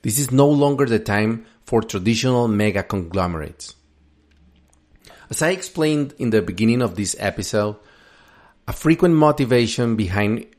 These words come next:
early conglomerates was to artificially increase the organization's valuation by acquiring high growth companies. This also showed market power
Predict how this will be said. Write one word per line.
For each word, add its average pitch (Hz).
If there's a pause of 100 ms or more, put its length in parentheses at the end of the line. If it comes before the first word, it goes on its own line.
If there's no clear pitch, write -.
early 113
conglomerates 104
was 127
to 139
artificially 123 (500)
increase 113
the 104
organization's 98
valuation 107
by 98
acquiring 113
high 104
growth 95
companies. 78 (680)
This 139
also 139
showed 117
market 110
power 107